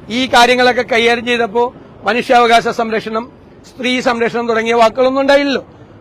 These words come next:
വ്യാപകമായി ചെയ്തു. ഞാൻ അതിനെ ന്യായീകരിക്കുന്നില്ല. ഞാൻ അങ്ങനെ ചെയ്യരുത് എന്ന് പത്രസമ്മേളനം നടത്തി പറഞ്ഞ ആളാ. കോൺഗ്രസ്, ആ, ആയിട്ട് അനുഭാവികളോട് പോലും പറഞ്ഞ ആളാ, "അങ്ങനെ, അങ്ങനെ ചെയ്യരുത്." ആ, ആ, കാരണം ഞങ്ങൾ എന്തുകൊണ്ടാണ് നടപടിയെടുത്തത്? ഞങ്ങളുടെ മുമ്പിൽ ഒരു കേസ് വന്നപ്പോ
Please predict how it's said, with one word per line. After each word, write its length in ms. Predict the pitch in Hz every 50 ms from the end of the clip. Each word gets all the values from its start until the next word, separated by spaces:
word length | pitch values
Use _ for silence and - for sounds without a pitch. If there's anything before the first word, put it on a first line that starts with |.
| - -
വ്യാപകമായി 560 | - 240 269 294 294 320 311 311 302 302 302
ചെയ്തു. 200 | 247 240 240 208
ഞാൻ 240 | 196 214 262 302 311
അതിനെ 160 | 311 302 311
ന്യായീകരിക്കുന്നില്ല. 760 | 311 285 277 285 285 294 294 285 254 262 247 226 202 160 139 - - - - - - - -
ഞാൻ 180 | 196 233 277 285
അങ്ങനെ 180 | 285 294 302
ചെയ്യരുത് 460 | 294 - 285 277 277 294 302 302 294
എന്ന് 200 | 294 285 269 269
പത്രസമ്മേളനം 560 | 269 262 240 247 269 - 262 254 262 262 269 269
നടത്തി 180 | 262 247 247
പറഞ്ഞ 220 | 240 247 240 214 220
ആളാ. 260 | 214 202 190 160 139 - - - - - - - - - - -
കോൺഗ്രസ്, 480 | - - 202 226 277 294 285 320 269 226 302 262
ആ, 260 | - 233 247 254 247 247
ആയിട്ട് 200 | 262 233 - 269
അനുഭാവികളോട് 640 | 254 226 226 226 240 254 262 262 269 269 269 262
പോലും 260 | 269 262 269 269 277 254
പറഞ്ഞ 180 | 254 240 233
ആളാ, 160 | 233 220 214
"അങ്ങനെ, 160 | 202 202 220 220
അങ്ങനെ 180 | 220 220 220
ചെയ്യരുത്." 560 | 214 - 220 202 190 190 160 135 - - _ - - - - - - - - - -
ആ, 60 | 185
ആ, 340 | 185 196 - 190 190 190 175 - -
കാരണം 220 | 175 190 196 233 233
ഞങ്ങൾ 280 | 208 220 240 269 302
എന്തുകൊണ്ടാണ് 360 | 302 269 262 277 269 254 254 240
നടപടിയെടുത്തത്? 580 | 233 233 226 226 220 220 214 208 214 208 214
ഞങ്ങളുടെ 220 | 208 208 208 220 226
മുമ്പിൽ 220 | 226 220 220 220
ഒരു 120 | 214 196
കേസ് 200 | 220 214 208 -
വന്നപ്പോ 300 | 233 220 226 220 - 220